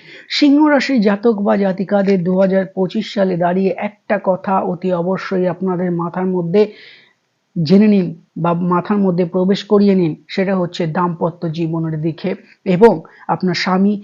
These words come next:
বা আপনার স্ত্রীর হেলথের দিকে। কারণ দাম্পত্য জীবনের ক্ষেত্রে বিশেষ করে তিরিশে মার্চের পর থেকে কিন্তু কিছুটা সমস্যা আসার সম্ভাবনা থাকছে, কারণ তিরিশে মার্চ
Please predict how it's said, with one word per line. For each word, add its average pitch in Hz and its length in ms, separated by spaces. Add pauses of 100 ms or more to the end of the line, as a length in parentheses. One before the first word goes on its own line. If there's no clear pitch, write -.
(200)
বা 180 120
আপনার 190 340
স্ত্রীর 175 400
হেলথের 165 440
দিকে। 160 300 (280)
কারণ 190 260
দাম্পত্য 226 600
জীবনের 190 440
ক্ষেত্রে 185 480 (240)
বিশেষ 196 400
করে 196 280 (280)
তিরিশে 226 460
মার্চের 190 500
পর 190 220 (120)
থেকে 196 200
কিন্তু 185 360
কিছুটা 175 400
সমস্যা 202 680 (220)
আসার 190 300
সম্ভাবনা 175 600
থাকছে, 170 400
কারণ 190 380 (320)
তিরিশে 240 440
মার্চ 196 360